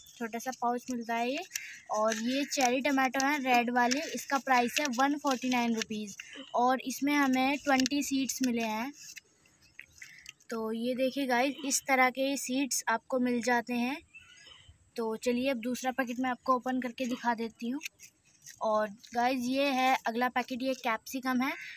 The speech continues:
Capsicum भी हमारी, capsicum हमारी पड़ी है एटी रुपीज की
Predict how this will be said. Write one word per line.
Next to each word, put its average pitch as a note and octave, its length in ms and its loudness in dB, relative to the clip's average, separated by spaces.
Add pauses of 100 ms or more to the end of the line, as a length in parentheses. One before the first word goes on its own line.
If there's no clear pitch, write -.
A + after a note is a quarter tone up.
(140)
Capsicum B3+ 520 0 (480)
भी C#4+ 340 0
हमारी, B3 720 4
capsicum C#4 480 0
हमारी C4+ 320 2
पड़ी B3+ 260 -2
है C#4+ 160 2
एटी C4 220 -2
रुपीज C4+ 400 -4
की D#4+ 220 -6